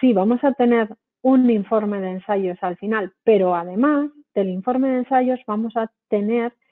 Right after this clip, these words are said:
porque la herramienta nos va a almacenar y nos va a generar de una gran cantidad de evidencias, de logs, de reportes que va a ayuda-, que van a ayudar al cliente final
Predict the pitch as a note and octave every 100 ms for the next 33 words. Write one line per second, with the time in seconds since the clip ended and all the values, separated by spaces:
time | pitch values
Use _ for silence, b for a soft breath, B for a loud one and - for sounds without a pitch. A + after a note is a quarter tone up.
0 | _ _ F#3 F#3 F3 F3 E3+ E3+ G3+ C4+
1 | C4+ G3 F3 F3 G3+ G#3+ A#3 A3+ G3 G#3+
2 | A#3+ F#3+ F3 G#3 G#3 A#3+ A3+ A3+ A#3 A#3
3 | _ _ _ _ _ _ _ _ _ -
4 | A3 G#3 G3 G3 B3+ B3+ B3+ B3 _ _
5 | _ - A3+ A#3 A#3+ A#3+ G#3+ G#3 G#3+ G#3+
6 | F#3+ F#3+ E3+ F3+ G#3+ B3 A#3 G3+ G#3 G#3
7 | E3+ G#3 A3+ G#3+ G#3 F#3 F3 E3+ - B3
8 | A#3+ A#3+ C4 _ - F3 A3 B3 A#3+ B3+
9 | A#3 - - G3 G#3 A#3 A#3 A#3+ A#3+ A#3+
10 | A#3+ _ - G3+ F#3+ F#3+ G3 G#3 A#3 A#3
11 | A3+ A3+ A3 A#3 A#3